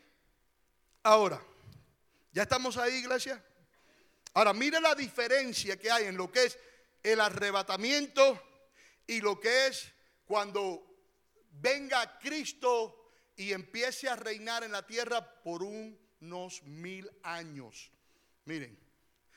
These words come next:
versículo dieciséis, "Porque el Señor mismo,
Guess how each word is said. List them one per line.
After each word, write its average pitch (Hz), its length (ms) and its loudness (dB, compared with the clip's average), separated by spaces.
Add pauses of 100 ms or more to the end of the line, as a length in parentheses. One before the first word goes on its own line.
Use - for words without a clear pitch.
(300)
versículo 214 440 0
dieciséis, 185 400 -2
"Porque 165 340 -4
el 165 80 -4
Señor 214 420 0
mismo, 247 540 -2